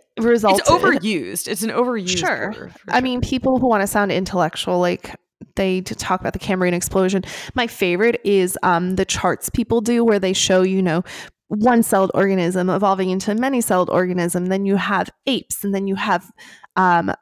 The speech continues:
Speaker 1: Homo, uh, erectus, and you have,
Speaker 2: I-,
Speaker 1: like,
Speaker 2: is that
Speaker 1: the
Speaker 2: like Bitcoin spawning Litecoin,
Speaker 1: <sighs>
Speaker 2: spawning, uh
Speaker 1: No, it's, like, some pseudo-intellectual garbage talk, um,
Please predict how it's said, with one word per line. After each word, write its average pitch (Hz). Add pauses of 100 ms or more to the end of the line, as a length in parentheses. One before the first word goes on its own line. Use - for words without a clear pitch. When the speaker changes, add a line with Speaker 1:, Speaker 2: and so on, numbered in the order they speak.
Speaker 1:
Homo, 196 (140)
uh, 185 (260)
erectus, -
and 185
you 190
have, 190
Speaker 2:
I-, 233
Speaker 1:
like, 185
Speaker 2:
is 208
that 233
Speaker 1:
the 247
Speaker 2:
like 277
Bitcoin 208
spawning 170
Litecoin, 175
Speaker 1:
<sighs> -
Speaker 2:
spawning, 160
uh 147
Speaker 1:
No, 196
it's, 226
like, 247
some 247
pseudo-intellectual 190
garbage 165
talk, -
um, 175